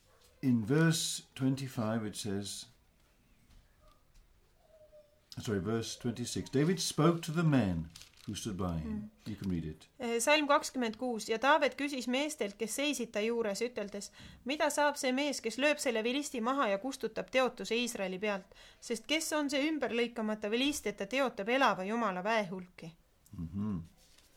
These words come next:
Speaker 1: And then, um, they bring him to Saul.
Speaker 2: Ja siis tuuakse Taavet, eh, Sauli juurde.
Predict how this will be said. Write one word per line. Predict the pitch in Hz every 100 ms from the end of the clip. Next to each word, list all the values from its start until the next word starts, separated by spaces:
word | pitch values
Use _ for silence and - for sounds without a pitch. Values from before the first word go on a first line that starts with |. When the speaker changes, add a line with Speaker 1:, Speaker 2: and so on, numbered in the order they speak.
| - - - - -
Speaker 1:
And | 120 139
then, | 170 208 180 - - - - _ _ -
um, | 120 120 110 92 - - _ _ _ - - - _ -
they | 139
bring | 120 120 208 247
him | 180 113 95 104 113 - _ _ -
to | 113
Saul. | - 110 80 69 - - - - - - -
Speaker 2:
Ja | 240
siis | 277 320
tuuakse | - 320 311 - 247
Taavet, | 277 285 269 -
eh, | 240 240
Sauli | 285 294 220
juurde. | 185 - -